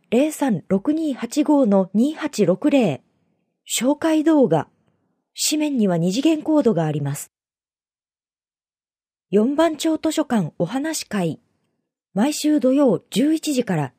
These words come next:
当日直接会場へ。四番町図書館三番町十四の七。対象、乳幼児から。お子さんが本に親しむよう二十分から三十分程度の読み聞かせ。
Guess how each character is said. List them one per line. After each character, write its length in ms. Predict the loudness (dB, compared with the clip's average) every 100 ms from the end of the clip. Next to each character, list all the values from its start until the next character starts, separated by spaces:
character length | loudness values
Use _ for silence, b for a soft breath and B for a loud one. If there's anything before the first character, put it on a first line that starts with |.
| _
当 180 | -4 -2
日 260 | -2 -6 -6
直 100 | -6
接 260 | -4 -6 -6
会 200 | -6 -2
場 280 | 0 2
へ。 180 | 2 0 _ _ _ _ _ _ _
四 240 | 0 2 2
番 200 | 0 -2
町 200 | -2 -2
図 140 | -2
書 140 | -4 -2
館 280 | -2 -2 -8
三 300 | -8 -4 -2
番 200 | -2 -4
町 260 | 0 0 2
十 260 | 0 2
四 240 | 2 2 2
の 100 | 2
七。 340 | 2 0 -4 _ _ _ _ _ _ -8
対 160 | -6
象、 360 | -2 2 2 0 0
乳 240 | 0 0
幼 180 | -2 -2
児 100 | -2
か 120 | -2
ら。 180 | -2 -4 _ _ _ _ _ _ _
お 80 | -6
子 120 | -4
さ 180 | -2 -2
ん 80 | -4
が 120 | -4
本 300 | -4 -6 -2
に 100 | -2
親 200 | -2 -6
し 140 | -4 -2
む 120 | 2
よ 260 | 4 6 4
う 80 | 2
二 100 | 0
十 140 | 0
分 280 | -4 -2 -2
か 120 | -2
ら 100 | -4
三 220 | -2 -4
十 140 | -2 -4
分 260 | -4 -8
程 240 | -2 0 2
度 100 | 0
の 100 | -2
読 140 | -2
み 140 | -2 -4
聞 100 | -8
か 140 | -8
せ。 260 | -4 -4